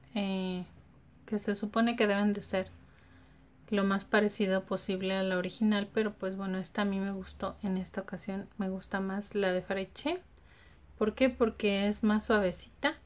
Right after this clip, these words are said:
y, eh, la notita dulce, no sé, la hace como que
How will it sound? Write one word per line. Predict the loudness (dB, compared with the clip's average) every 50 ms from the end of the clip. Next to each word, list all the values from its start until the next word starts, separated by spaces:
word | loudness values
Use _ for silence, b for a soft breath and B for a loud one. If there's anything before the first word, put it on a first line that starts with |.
| -20 -20 b b b b b b b b b b b b -20 _ _ -2
y, | 2 4 4 4 4 0 -4 -8 _ _ _ -2
eh, | -2 0 0 0 -2 -2 -2 -2 -2 -4 -6 -8 -12 -10 -6
la | -4 -2 0 0
notita | 0 0 -2 -4 -8 -12 -8 -2 0 2 4 6 6 6
dulce, | 6 4 4 4 2 2 2 4 6
no | 6 6 6 4
sé, | 2 2 2 2
la | 2 2 0
hace | 0 -2 -2 -2 -2 -2
como | 2 2 4 4 2 2 -2
que | -6 -6 -4 -4 -6 -8